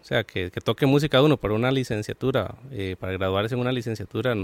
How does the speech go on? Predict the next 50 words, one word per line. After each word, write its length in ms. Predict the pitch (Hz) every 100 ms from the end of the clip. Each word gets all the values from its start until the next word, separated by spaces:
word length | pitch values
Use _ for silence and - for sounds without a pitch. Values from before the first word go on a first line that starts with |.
| 92 _ _ _ _
de 220 | 143 127 123
ahí 60 |
no 100 | 110
pasa 200 | 117 113
todos 200 | - 123
los 80 | 95
días, 440 | 123 101 - - _ -
¿verdad? 200 | 113 117 _ _ -
O 80 |
de 80 | 120
repente 380 | 98 113 113 131
hay 100 | 107
otros 460 | 107 113 101 - -
compositores 540 | 95 104 104 110 117
que 100 | 107
sí 140 | - 110
tienen 260 | 113 113
esa 160 | 110 113
oportunidad. 560 | 107 101 113 110 139 - _ - - - _
Pero 160 | 139 151
para 180 | 147
uno 160 | 135 151
que 60 | 139
está 160 | -
iniciando, 540 | 131 143 135 131 147 135
¿verdad? 260 | 98 120
En, 140 | 123 104
en 140 | 98
ese 160 | 104 127
entonces, 360 | - 117 147
pues, 360 | - 98 92 -
uno 260 | - 110 113
dice, 320 | 117 - - _ _ -
"Hay 120 | 113
que 100 | 131
aprovecharlo". 520 | - 95 - 95 92 - _ - - - - _
Entonces 180 | - 113
yo 60 | 120
le 80 |
dije, 160 | 131 117
"Mira, 240 | 101 135
sí, 320 | 151 180 123 -
eh, 360 | 101 104 98 - - _ - -
yo 220 | 110 117
le 80 | 123
hago 180 | 139 147
la 100 | 120
obra", 200 | 170 110
¿verdad? 320 | 95 107 117 -
Entonces, 560 | 113 - 113 131 -